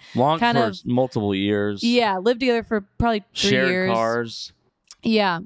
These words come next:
Speaker 2: and she just kind of up and left and went to Calif-, wanted to move to California, which is
Speaker 1: Yeah.
Speaker 2: fine. I think you gotta do what you wanna do in life. But then to also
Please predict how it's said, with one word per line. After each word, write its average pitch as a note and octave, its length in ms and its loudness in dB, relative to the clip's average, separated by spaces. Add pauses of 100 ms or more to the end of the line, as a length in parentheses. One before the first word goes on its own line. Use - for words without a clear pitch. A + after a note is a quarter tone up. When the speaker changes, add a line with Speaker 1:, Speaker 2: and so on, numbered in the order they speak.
(140)
Speaker 2:
and G#3+ 480 0
she G#3+ 680 -2 (200)
just - 180 -10
kind G#3 240 0
of F#3 220 -2 (420)
up G#3 220 0
and G3+ 180 0
left G3+ 380 -2
and G3 120 -2
went G3 200 -2
to - 60 -16
Calif-, G3 320 0
wanted G3 220 0
to G3 60 -4
move G3 140 -2
to F#3 60 -8
California, G3+ 480 -2
which G#3+ 220 -2
is C4+ 80 0
Speaker 1:
Yeah. - 100 -2
Speaker 2:
fine. A3+ 380 -4
I G3+ 160 -4
think G#3+ 340 -4
you G3+ 100 -2
gotta G#3 220 0
do G3+ 140 -4
what G#3 180 -6
you G#3 80 -2
wanna F#3+ 180 -2
do F#3 220 0
in G3+ 80 -2
life. G#3+ 260 -2 (400)
But G3+ 320 -2
then A3+ 300 0 (120)
to A3 280 0
also F#3+ 720 -2